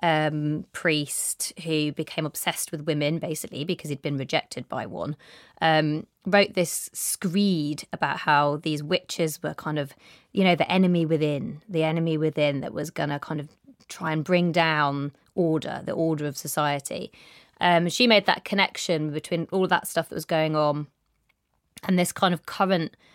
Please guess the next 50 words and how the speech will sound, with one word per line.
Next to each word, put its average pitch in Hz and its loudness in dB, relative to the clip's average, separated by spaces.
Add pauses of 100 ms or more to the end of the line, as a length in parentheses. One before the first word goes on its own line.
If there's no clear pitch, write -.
(180)
weirdness 165 0 (140)
that - -6
we 165 -8
have. - -14 (500)
Um, 170 4
so 196 4
he, 226 6
that 247 2
kind 233 6
of, 214 0 (140)
you 233 6
know, 180 8
he 185 4
sort 190 0
of, 190 -8
that 226 4
was 214 0
in 208 6
his 190 2
head. 165 4 (400)
At 190 2
the 208 2
same 208 6
time, 202 2
he 196 4
was 185 0
covering, 175 2
'cause - -6
he 196 0
used 185 -2
to - 2
work 175 0
at - -2
Newsnight. 165 -2
He's 175 -8
left 175 0
the - -20
B 170 -4
B 160 -4
C 156 -4
now, 147 -4
but - -10
he 165 -4
was 165 -4
working 165 0
at - -4
Newsnight 160 -2
as 156 -8
their, 151 -2
um, 147 -4